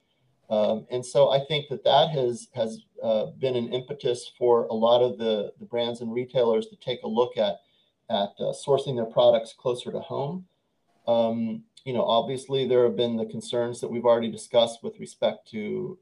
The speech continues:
uh, uh, cotton from, from Xinjiang.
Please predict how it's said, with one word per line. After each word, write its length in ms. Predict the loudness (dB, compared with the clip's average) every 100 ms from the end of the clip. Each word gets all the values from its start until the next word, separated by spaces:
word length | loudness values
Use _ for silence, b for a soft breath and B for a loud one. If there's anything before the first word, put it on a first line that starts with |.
| -10
uh, 380 | -8 -6 -8 -10 -16 _ _
uh, 300 | -14 -12 -14 -16 _ -4
cotton 360 | -2 -2 -4
from, 400 | -6 -4 -4 -6 -12
from 140 | -12
Xinjiang. 800 | -10 -8 -6 -2 0 2 0 -4